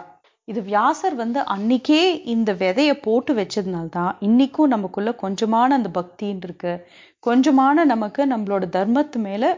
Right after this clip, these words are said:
கொஞ்சமான சிந்தனை இருக்கு அதை பத்தி. நம்ம எல்லாரும் வந்து வெவ்வேறு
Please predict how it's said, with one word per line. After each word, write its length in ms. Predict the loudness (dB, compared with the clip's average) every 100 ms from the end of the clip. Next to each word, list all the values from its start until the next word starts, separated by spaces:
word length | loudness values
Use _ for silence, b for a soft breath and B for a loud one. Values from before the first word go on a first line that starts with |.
| -2
கொஞ்சமான 460 | 2 4 6 4 2
சிந்தனை 400 | 0 -2 0 0
இருக்கு 220 | -2 -4
அதை 120 | -4
பத்தி. 260 | -8 -6 -10 -10 _ _ _ -2
நம்ம 200 | 0 0
எல்லாரும் 400 | 0 -2 0 0
வந்து 240 | -2 -2 -4
வெவ்வேறு 520 | -6 -4 -2 -2 -2